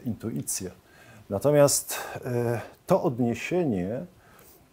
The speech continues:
e, ja skłonny jestem, e, określić mianem, e, e,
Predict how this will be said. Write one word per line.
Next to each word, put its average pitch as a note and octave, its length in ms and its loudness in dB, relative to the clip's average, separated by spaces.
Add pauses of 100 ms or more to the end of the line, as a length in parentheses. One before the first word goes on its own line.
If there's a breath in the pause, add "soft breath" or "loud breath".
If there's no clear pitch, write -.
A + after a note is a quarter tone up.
(160)
e, A2+ 380 0 (140)
ja D3 380 6
skłonny D#3+ 420 -2
jestem, B2 480 0 (1040 soft breath)
e, A#2 160 0
określić B2+ 600 -2
mianem, B2 480 2 (920 soft breath)
e, A#2 40 -2
e, A2+ 60 -2